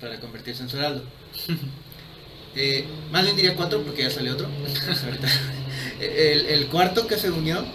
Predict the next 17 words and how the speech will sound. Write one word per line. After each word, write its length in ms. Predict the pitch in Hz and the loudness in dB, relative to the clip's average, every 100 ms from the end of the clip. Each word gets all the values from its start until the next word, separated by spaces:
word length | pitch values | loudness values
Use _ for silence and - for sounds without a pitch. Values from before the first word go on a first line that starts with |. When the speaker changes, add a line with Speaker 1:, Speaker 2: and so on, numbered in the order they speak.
| - | -6
Speaker 1:
y 40 | 127 | -2
ahorita 200 | 131 139 | 2 2
digo 160 | 135 | 2
los 140 | 135 135 | 0 -2
otros 200 | - 135 | -4 -2
dos, 160 | 156 - - - - - | -2 -4 -12 -14 -14 -6
es 180 | 139 139 | -2 0
este, 540 | 139 - 139 127 127 | -2 0 0 0 -2
el 100 | 135 | -6
planeta 760 | 123 135 135 135 143 135 127 123 127 | -4 -2 -2 0 2 2 2 0 -2
hogar 300 | 131 131 131 | -2 -2 2
sh-, 240 | - - | 2 2
este, 340 | 143 - 127 | 0 -4 -2
del 160 | 120 120 | -4 -4
Imperio 320 | 123 135 135 | -4 -2 4
Shi'ar. 560 | 131 127 135 143 147 143 - - - - - - | 6 6 4 2 2 -2 -12 -18 -18 -20 -20 -18
Speaker 2:
Ujú. 380 | 135 131 131 143 | -16 -12 -12 -10